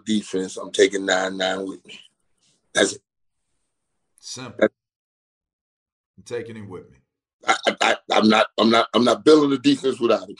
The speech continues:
Speaker 1: <laughs>
Speaker 2: Man.
Speaker 1: That's it. That's it. If I can even get in the conversation, 'cause, you know, I tell people all the time,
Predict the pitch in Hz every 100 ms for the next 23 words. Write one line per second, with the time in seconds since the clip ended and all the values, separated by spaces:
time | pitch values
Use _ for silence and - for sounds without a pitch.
0 | - 359 - 349 - 311 _ _ _ _
1 | _ _ _ _ _ _ _ _ _ _
2 | _ _ _ _ _ _ 82 92 98 101
3 | 147 160 - - _ _ _ _ _ _
4 | - 143 143 - - _ _ - - 175
5 | 196 190 156 185 165 151 175 156 120 180
6 | 302 - - - - 339 127 110 _ _
7 | _ _ _ _ _ _ _ _ _ _
8 | - 143 - - 151 127 113 151 131